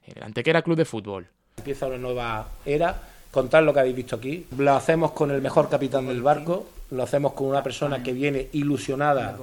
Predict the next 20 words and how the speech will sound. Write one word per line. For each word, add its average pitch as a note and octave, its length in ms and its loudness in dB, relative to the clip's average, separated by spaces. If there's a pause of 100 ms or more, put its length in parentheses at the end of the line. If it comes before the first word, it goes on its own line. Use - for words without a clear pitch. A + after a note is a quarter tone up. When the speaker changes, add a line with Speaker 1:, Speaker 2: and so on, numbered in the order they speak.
(140)
Speaker 2:
por B2+ 120 -4
mejorar B2+ 380 -2
el B2 80 -2
proyecto B2+ 380 -2
de B2+ 40 -2
la B2 60 -4
Antequera B2+ 400 -4
y C3 60 -4
yo B2+ 120 -4
creo B2+ 220 -4
que B2 120 -8
en A2+ 80 -6
los A#2 100 -6
próximos B2+ 360 -8
años C3 260 -6 (420)
lo B2+ 240 2
que C3 100 2
hoy D3 220 6 (120)
vemos C3+ 320 0
aquí, D3 400 -4